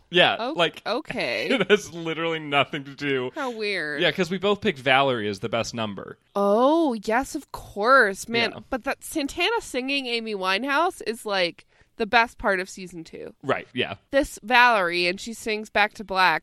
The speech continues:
Speaker 1: Yes, later,
Speaker 2: And
Speaker 1: yeah.
Speaker 2: does she sing another one?
Speaker 1: No, I think it's just those two for this season, but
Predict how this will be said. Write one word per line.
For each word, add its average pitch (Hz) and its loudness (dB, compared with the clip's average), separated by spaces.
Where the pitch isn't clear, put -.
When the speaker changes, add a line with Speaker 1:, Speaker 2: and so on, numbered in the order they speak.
Speaker 1:
Yes, 110 -8
later, 170 2
Speaker 2:
And 160 -4
Speaker 1:
yeah. 95 -6
Speaker 2:
does 311 -4
she 302 -6
sing 330 -2
another 285 -2
one? 320 -2
Speaker 1:
No, 185 2
I 180 0
think 190 -2
it's 196 -4
just 147 -6
those 120 -2
two 98 -2
for 113 -10
this 107 -6
season, 92 -8
but 113 -4